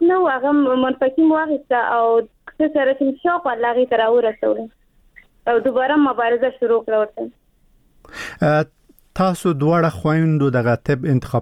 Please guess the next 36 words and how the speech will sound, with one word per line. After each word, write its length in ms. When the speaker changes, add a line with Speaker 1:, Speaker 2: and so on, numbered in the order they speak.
Speaker 2:
کړی 280
و، 360
حتماً 600
تاسو 240
نورو 240
همصنفیانې 680
ب-، 220
سره 240
به 100
هم 160
تاسو 280
په 100
تماس 480
کې 40
وئ. 480
آیا، 500
اه، 420
نورې 580
هم، 280
اه، 320
طب 340
یا 140
نورو 240
پوهنځیو 520
ته، 400
اه، 520
په 80
سږني 300
کانکور 360
کې 460
بریالي 260
شوي 260
دي؟ 120
Speaker 1:
خو 160
زمونږ 440
د 40